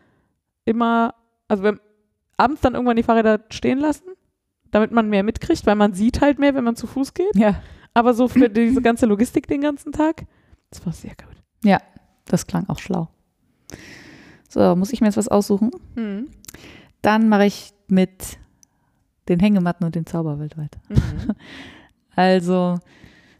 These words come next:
Speaker 2: <coughs> ich habe mich für besonders originell gehalten, weil ich mir eine Hängematte <laughs> mitgenommen habe. Musste aber direkt feststellen, da waren andere schon, also sehr viel, äh, wie sagt man, mir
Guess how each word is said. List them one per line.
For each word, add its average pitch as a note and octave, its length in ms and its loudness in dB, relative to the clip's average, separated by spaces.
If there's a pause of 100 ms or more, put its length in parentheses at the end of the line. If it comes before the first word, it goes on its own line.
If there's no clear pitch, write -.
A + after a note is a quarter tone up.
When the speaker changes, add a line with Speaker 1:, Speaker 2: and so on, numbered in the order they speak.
(280)
Speaker 2:
<coughs> - 280 2 (960)
ich F#3 120 2
habe G#3+ 80 4
mich A3 100 2
für G#3 80 -2
besonders G3 560 0
originell F#3 460 -2
gehalten, F#3+ 520 -2
weil E3+ 120 0
ich F3 100 -6
mir F3 60 -4
eine E3+ 80 -2
Hängematte F3+ 380 0
<laughs> - 40 -2
mitgenommen A#3 640 0 (100)
habe. - 120 0 (300)
Musste - 320 -2
aber F#3 120 2
direkt F#3 280 0
feststellen, F#3 580 2 (1080)
da E3 120 2
waren E3 180 2
andere F#3+ 260 0
schon, F3 460 0 (560)
also F3 300 4 (1080)
sehr F#3+ 260 2
viel, G#3+ 320 4 (440)
äh, E3+ 380 0 (260)
wie F3+ 80 -6
sagt G3+ 160 -2
man, A#3+ 180 0 (340)
mir F#3+ 320 -2